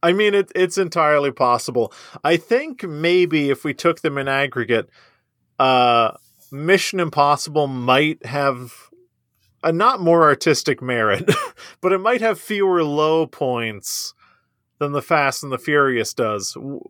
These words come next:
I think the Fast and the Furious actually has more artistic merit because it makes me feel more things than Mission Impossible ever has.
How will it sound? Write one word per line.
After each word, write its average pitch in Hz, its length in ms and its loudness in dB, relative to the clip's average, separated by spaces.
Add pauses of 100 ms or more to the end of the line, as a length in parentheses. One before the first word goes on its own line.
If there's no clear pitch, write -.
I 151 120 2
think 170 220 0
the 151 80 0
Fast 139 260 2
and 135 60 -8
the - 20 -6
Furious 127 180 -2
actually 135 260 0
has 110 100 -4
more 143 360 2
artistic 123 540 -2
merit 117 400 -2
because 139 260 0
it 175 80 2
makes 202 220 -4
me 156 140 -4
feel 196 420 0
more 127 240 2
things 113 420 -2
than 113 140 -4
Mission 107 320 -6
Impossible 101 640 -2
ever 95 220 0
has. 95 400 -4